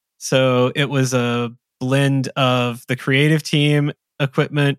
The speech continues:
and my personal equipment to get the stream to working. Uh, though we did use the, the soundboard because, you know, like, there's worship involved, and so we have to use the soundboard for that. Uh, I just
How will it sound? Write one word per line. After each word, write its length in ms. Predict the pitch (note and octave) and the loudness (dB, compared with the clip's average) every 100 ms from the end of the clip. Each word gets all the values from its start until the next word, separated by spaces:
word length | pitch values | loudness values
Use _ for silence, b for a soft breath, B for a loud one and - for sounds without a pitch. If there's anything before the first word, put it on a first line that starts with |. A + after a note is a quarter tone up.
| - | -2
and 640 | C3 A#2+ A#2+ A#2+ A#2+ - - - | -2 0 -2 -4 -6 -10 -16 -6
my 220 | B2 A#2+ | -2 0
personal 400 | - B2+ - C3+ | 0 0 0 0
equipment 440 | B2+ C#3+ D#3+ D#3+ _ _ _ _ _ _ _ _ - | 0 0 0 -2 _ _ _ _ _ _ _ _ -10
to 120 | - | -4
get 140 | B2 A2 | -4 -4
the 80 | B2 | -6
stream 440 | - A#2 A2+ C3 _ _ _ | -6 -6 -6 -10 _ _ _
to 80 | - | -14
working. 360 | A#2 A#2+ B2 A#2+ _ _ _ _ | -12 -12 -14 -16 _ _ _ _
Uh, 220 | - B2+ | -2 0
though 120 | B2+ G3 | 2 2
we 140 | G3+ | 4
did 180 | G#3+ E3+ | 2 4
use 240 | F#3 E3 | 2 4
the, 280 | D#3 C#3+ C#3+ | 4 4 2
the 80 | C3+ | 0
soundboard 640 | - E3+ D3 B2 A#2+ A#2+ A#2+ | 2 2 0 0 0 0 0
because, 840 | A#2 - A#2+ A2+ G#2+ - - _ _ _ _ - | -2 0 0 0 -4 -12 -18 _ _ _ _ -10
you 140 | B2+ | -6
know, 320 | A2+ A2+ B2 - _ _ _ _ _ - | -6 -8 -12 -18 _ _ _ _ _ -10
like, 320 | A#2 C#3+ - _ _ _ | -10 -12 -20 _ _ _
there's 180 | C#3 B2+ | -4 -2
worship 360 | C#3 C#3+ D3 C3 | 2 2 2 0
involved, 460 | B2+ B2 B2 B2 | 2 4 4 2
and 100 | A#2+ | 0
so 80 | - | 0
we 100 | B2 | 0
have 240 | A#2+ C3+ C3 | 2 0 0
to 120 | C3 | 0
use 160 | A#2+ A#2 | 0 -2
the 80 | |
soundboard 580 | A#2 A2+ A2 A2 A#2 A#2 | -2 -2 -2 -4 -10 -12
for 140 | - A#2 | -8 -2
that. 380 | A#2 A2+ - B B B B B - | 0 0 -4 B B B B B -2
Uh, 280 | A#2+ A2+ - | 0 0 0
I 160 | C3 | 0
just 240 | B2 B2 | 0 -4